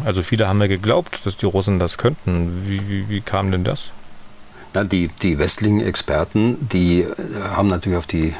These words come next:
Speaker 2: auf die Fähigkeiten der russischen Armee geschaut, die sie, äh, auf,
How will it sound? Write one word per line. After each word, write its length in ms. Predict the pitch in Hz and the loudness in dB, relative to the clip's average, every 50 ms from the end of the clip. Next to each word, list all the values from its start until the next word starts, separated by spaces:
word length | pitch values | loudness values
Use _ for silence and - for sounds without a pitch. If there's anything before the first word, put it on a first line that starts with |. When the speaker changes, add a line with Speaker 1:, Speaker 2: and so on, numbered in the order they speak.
| - - - | -8 -8 -8
Speaker 2:
auf 80 | - | -6
die 100 | - - | -6 -8
Fähigkeiten 720 | - - 92 92 92 87 - - 82 80 78 - - 82 76 | -2 0 2 2 2 0 0 -2 -2 -2 -2 -2 -4 -4 -2
der 260 | 80 80 78 76 76 - - - 92 | -2 -2 0 -2 -2 -4 -6 -4 -2
russischen 400 | 101 104 - - 92 - - 92 | -2 0 0 0 -2 -2 -4 -4
Armee 320 | 90 82 80 80 82 90 | -4 -2 -2 0 0 0
geschaut, 460 | 87 85 78 - - 71 73 85 107 117 - - - | 0 0 -2 -2 -2 -2 -2 -2 -2 -4 -6 -8 -6
die 120 | 85 82 | -4 -2
sie, 300 | 80 85 82 80 76 76 - - - - - - - - - | -2 0 0 0 -2 -4 -6 -12 -16 -16 -16 -18 -20 -16 -8
äh, 60 | - 78 | -6 -4
auf, 260 | 78 92 90 85 | -4 -2 -2 -4